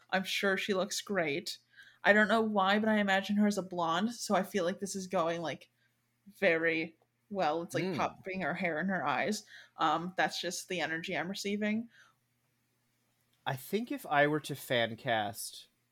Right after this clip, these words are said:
Speaker 2: Missus Fairfax,
Speaker 1: Mm-hmm.
Speaker 2: it would be a Helen Mirren type.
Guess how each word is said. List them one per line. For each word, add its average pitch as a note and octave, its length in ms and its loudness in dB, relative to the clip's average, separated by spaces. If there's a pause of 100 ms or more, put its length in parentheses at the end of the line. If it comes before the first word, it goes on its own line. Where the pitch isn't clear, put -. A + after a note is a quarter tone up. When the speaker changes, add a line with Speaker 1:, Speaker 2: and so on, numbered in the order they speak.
Speaker 2:
Missus G#2+ 440 -8
Fairfax, - 1000 -10 (640)
Speaker 1:
Mm-hmm. F#3 320 -6
Speaker 2:
it - 80 -12
would A2 240 -12
be A#2 240 -4
a A2 60 0
Helen G2+ 460 -8
Mirren B1 420 -16
type. G1+ 320 -16